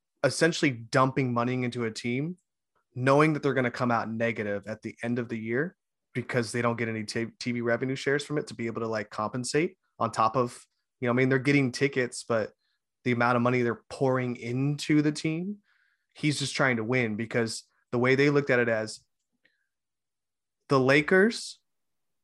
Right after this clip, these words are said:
the Knicks, right, in the basketball terms, are the biggest markets when it comes to tev-, T V shares. And to be fair, the Warriors are not the biggest market when it comes to T V,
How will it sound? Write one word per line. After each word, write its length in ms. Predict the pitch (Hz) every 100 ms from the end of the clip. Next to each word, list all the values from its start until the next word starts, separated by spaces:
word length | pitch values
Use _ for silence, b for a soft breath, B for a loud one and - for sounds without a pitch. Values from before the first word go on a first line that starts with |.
| _
the 120 | 135
Knicks, 600 | 135 151 127 - - - - _ _
right, 360 | - 117 123 135 - _ _ _ _
in 140 | 131 127
the 40 |
basketball 360 | 127 127 - 120
terms, 460 | 113 104 104 - _ _ _ _ _ -
are 120 | 135
the 120 | 127
biggest 560 | 123 131 143 160 175 - _ _ _ -
markets 680 | 131 135 139 117 101 -
when 80 | 123
it 100 | 117
comes 280 | 120 123 117
to 140 | 117
tev-, 360 | 110 - 123 127 -
T 180 | - 135
V 160 | 135
shares. 540 | 147 160 165 269 - - _ _ _ _ _ _ _ _
And 440 | 123 123 120 117
to 80 | 117
be 120 | 127
fair, 520 | 120 170 175 139 123 -
the 80 | -
Warriors 680 | 123 135 147 139 127 120 - _
are 140 | 113 117
not 560 | 113 127 147 117 - - - _ _ _ _ _ _ _ _ -
the 60 |
biggest 340 | 120 123 117 -
market 180 | 117
when 80 | 120
it 80 | 113
comes 300 | 123 117 -
to 180 | 117 107
T 240 | - 120
V, 100 | 113